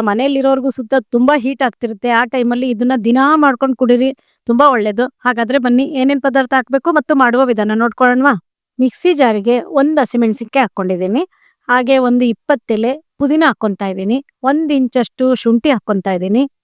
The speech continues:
ಅರ್ಧ ಸ್ಪೂನ್ ಅಷ್ಟು ಜೀರಿಗೆ ಹಾಕ್ಕೊಂಡಿದ್ದೀನಿ, ಒಂದ್ ಅರ್ಧ ಹಿಡಿಯಷ್ಟು ಕೊತ್ತಂಬರಿ ಸೊಪ್ಪು, ಬೇಕಾಗುವಷ್ಟು ಉಪ್ಪು, ಇಷ್ಟು ಹಾಕ್ಕೊಂಡು ನುಣ್ಣಗೆ ಪೇಸ್ಟ್ ತರ ಗ್ರೈಂಡ್ ಮಾಡ್ಕೊಳ್ಳಿ. ನೋಡಿ, ಎಷ್ಟ್ ಚೆನ್ನಾಗಾಗಿದೆ ಅಲ್ವಾ? ಇದೇ ತರ ಮಾಡ್ಕೋಬೇಕು. ಈಗ ಒಂದು ಕಾಲ್ ಲೀಟರ್ ಅಷ್ಟು ಮೊಸರು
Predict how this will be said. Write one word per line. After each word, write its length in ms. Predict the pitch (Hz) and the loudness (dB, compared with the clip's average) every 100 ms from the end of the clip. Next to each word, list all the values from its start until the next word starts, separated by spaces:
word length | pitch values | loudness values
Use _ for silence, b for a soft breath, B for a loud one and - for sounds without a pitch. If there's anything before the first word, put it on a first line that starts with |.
| - | -4
ಅರ್ಧ 160 | 247 233 302 - | -2 0 0 0
ಸ್ಪೂನ್ 260 | 262 262 247 | -2 0 0
ಅಷ್ಟು 240 | - 254 254 208 | -2 0 2 2
ಜೀರಿಗೆ 280 | 226 254 269 | 2 2 0
ಹಾಕ್ಕೊಂಡಿದ್ದೀನಿ, 580 | 202 208 190 190 208 254 285 _ _ | -2 -2 -2 0 0 0 0 _ _
ಒಂದ್ 180 | 277 285 247 | -2 0 0
ಅರ್ಧ 180 | 226 311 | 0 0
ಹಿಡಿಯಷ್ಟು 420 | 285 254 233 - 359 - _ - | 0 0 -2 -2 -4 -4 _ -4
ಕೊತ್ತಂಬರಿ 360 | 277 254 240 285 | -2 0 0 -2
ಸೊಪ್ಪು, 300 | - - 214 - _ | -4 -6 -10 -14 _
ಬೇಕಾಗುವಷ್ಟು 680 | 254 320 320 277 240 - 339 277 | 0 0 0 0 -2 -2 -2 0
ಉಪ್ಪು, 260 | 214 - 226 - _ - | 0 -2 -6 -6 _ -14
ಇಷ್ಟು 220 | - - 247 | -4 0 0
ಹಾಕ್ಕೊಂಡು 420 | 233 220 202 240 359 _ _ _ _ | -2 -2 0 0 -2 _ _ _ _
ನುಣ್ಣಗೆ 400 | 247 285 285 247 262 | 2 4 4 2 2
ಪೇಸ್ಟ್ 340 | 247 262 - | 2 0 0
ತರ 140 | 233 240 | -2 -2
ಗ್ರೈಂಡ್ 320 | 202 220 233 202 | -2 0 2 0
ಮಾಡ್ಕೊಳ್ಳಿ. 380 | 175 185 208 349 - _ _ _ | -2 -2 0 -2 -6 _ _ _
ನೋಡಿ, 340 | 190 190 208 208 _ 233 | -4 0 0 -4 _ -10
ಎಷ್ಟ್ 140 | - 233 | -6 -4
ಚೆನ್ನಾಗಾಗಿದೆ 460 | 214 208 190 196 | -2 0 -2 -2
ಅಲ್ವಾ? 240 | 190 233 202 196 | 0 0 0 0
ಇದೇ 120 | 269 233 214 | 0 0 0
ತರ 80 | 262 | -2
ಮಾಡ್ಕೋಬೇಕು. 520 | 302 - 190 185 - 320 - 285 | -2 -2 -4 -4 -2 -2 -2 -2
ಈಗ 100 | 262 220 262 - _ _ - | 0 2 0 -2 _ _ 0
ಒಂದು 220 | 269 277 - | 2 2 2
ಕಾಲ್ 240 | 233 269 330 | 2 2 2
ಲೀಟರ್ 240 | 302 247 247 | -2 -2 -4
ಅಷ್ಟು 220 | - 277 220 | -2 0 0
ಮೊಸರು 260 | - 285 | 0 -2